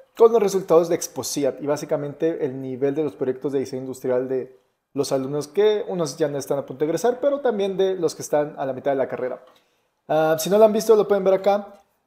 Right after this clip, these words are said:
Pero como en esta vida no se trata de nada más quejarse, me puse a pensar en qué se podría hacer para que los,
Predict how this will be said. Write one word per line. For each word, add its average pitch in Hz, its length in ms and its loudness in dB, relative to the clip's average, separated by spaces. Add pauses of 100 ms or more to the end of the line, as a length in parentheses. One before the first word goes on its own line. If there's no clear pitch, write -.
(200)
Pero 220 240 8
como 220 240 6
en 240 100 2
esta 277 200 4
vida 254 180 4
no 214 200 0
se 196 120 0
trata 151 720 2
de 131 220 -6
nada 139 180 -2
más 147 220 -4
quejarse, 190 420 2
me 180 140 -4
puse 160 320 -6
a 156 80 -2
pensar 156 360 -2
en 156 140 -2
qué 220 140 2
se - 100 0
podría 240 300 4
hacer 196 440 0
para 165 360 2
que 165 120 -2
los, 165 360 -2